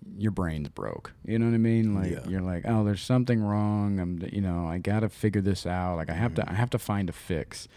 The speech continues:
Speaker 2: Yeah.
Speaker 1: And then to go to the person that you're like, and you're like, "Hey, man, I think my brain's broke. Can you help me fix it?" And then they hit you with, like, "Yeah, your brain is broke.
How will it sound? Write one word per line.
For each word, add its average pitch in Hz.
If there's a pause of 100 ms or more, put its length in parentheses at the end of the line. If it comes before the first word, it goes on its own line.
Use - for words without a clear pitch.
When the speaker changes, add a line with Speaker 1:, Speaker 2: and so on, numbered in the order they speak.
(140)
Speaker 2:
Yeah. 78
Speaker 1:
And 117
then 151
to 147
go 131
to 147
the 127
person 110
that 104
you're 101
like, 92
and 95
you're 90
like, 85
"Hey, 113
man, 107 (180)
I 104
think 127
my 101
brain's 117
broke. 131
Can 107
you 98
help 117
me 110
fix 123
it?" 123 (420)
And 104
then 110
they 120
hit 110
you 113
with, 107
like, 98
"Yeah, 165 (120)
your 135
brain 170
is 175
broke. 110